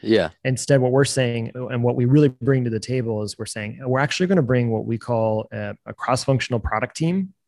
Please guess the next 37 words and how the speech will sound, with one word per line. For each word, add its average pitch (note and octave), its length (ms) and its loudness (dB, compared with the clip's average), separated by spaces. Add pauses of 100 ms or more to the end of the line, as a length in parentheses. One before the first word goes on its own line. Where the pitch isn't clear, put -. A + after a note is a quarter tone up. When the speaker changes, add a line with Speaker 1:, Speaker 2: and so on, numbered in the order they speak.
(200)
Speaker 2:
which G#2+ 180 -2
is A2+ 80 -2
Speaker 1:
Mm. - 40 -20
Speaker 2:
both A2+ 180 -2
dese-, B2 480 0
devs, C#3 600 0 (100)
designers, A#2+ 560 -4 (160)
and A#2 240 -4
a - 20 -2
product A2+ 420 -6
manager. G2+ 540 -6 (840)
Uh, G#2+ 200 -4
and B2 120 0
test C#3 260 2
engineers A2+ 440 0
are, G#2+ 100 -4
are G#2+ 380 -6
often A2+ 300 -6
in-, G#2+ 220 -8
involved A2 260 -2
in G#2 40 -6
that G#2+ 140 -4
as G#2 100 -6
well. A2+ 280 -2 (340)
All, D3+ 400 4
all D3 240 6
of D3 60 4
those C#3+ 180 0
cross-functional C3 640 -4
roles A#2+ 680 -6 (520)
that A#2+ 140 -4
are A#2 40 -4
diverse A2+ 680 -2
and B2 180 -6
unique A#2+ 460 -2
and A#2 100 -6
have, A2 280 -8